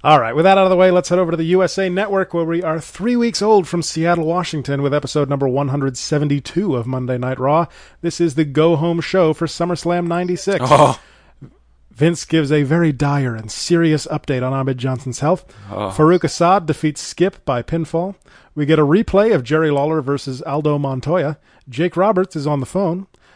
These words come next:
Speaker 1: The returning Crush defeats Savio Vega by forfeit. A recap of the mayhem between Mankind and The Undertaker last week, leading to a Boiler Room Brawl promo for SummerSlam.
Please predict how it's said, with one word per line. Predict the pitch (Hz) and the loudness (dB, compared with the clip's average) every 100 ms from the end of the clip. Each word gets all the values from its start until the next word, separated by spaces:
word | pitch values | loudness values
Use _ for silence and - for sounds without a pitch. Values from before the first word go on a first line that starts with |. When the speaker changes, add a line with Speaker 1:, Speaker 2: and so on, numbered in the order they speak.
| _ | _
Speaker 1:
The | 127 165 | -2 2
returning | 180 - 233 247 143 | 2 2 0 0 -2
Crush | - 254 240 - - | 0 2 2 0 -6
defeats | 151 156 156 | -4 -4 -4
Savio | - 170 170 165 | -4 -2 0 0
Vega | 139 175 151 127 | 0 0 0 -2
by | 123 | -6
forfeit. | - 214 - 202 - _ _ _ _ - | -4 -6 -4 -6 -8 _ _ _ _ -6
A | |
recap | 135 160 175 180 190 | 0 0 2 2 2
of | 151 | 0
the | 143 | -2
mayhem | 151 156 170 | 0 0 0
between | 180 - 147 135 | -2 -4 -4 -2
Mankind | 147 156 151 165 147 | -4 -4 -4 -2 -2
and | |
The | 127 | -2
Undertaker | 131 147 151 160 175 | -4 -2 -2 0 0
last | 135 135 - | 0 -2 0
week, | 147 - | 0 2
leading | 131 127 113 | -2 -4 -4
to | 131 120 | -4 -4
a | 120 | -4
Boiler | 113 131 135 | -4 -4 -2
Room | 127 135 127 | -2 -4 -4
Brawl | 127 151 160 | -4 -2 -4
promo | 139 131 135 | -4 -4 -6
for | 127 139 | -8 -8
SummerSlam. | 127 175 185 - 131 156 | -6 -2 -2 -2 -4 -4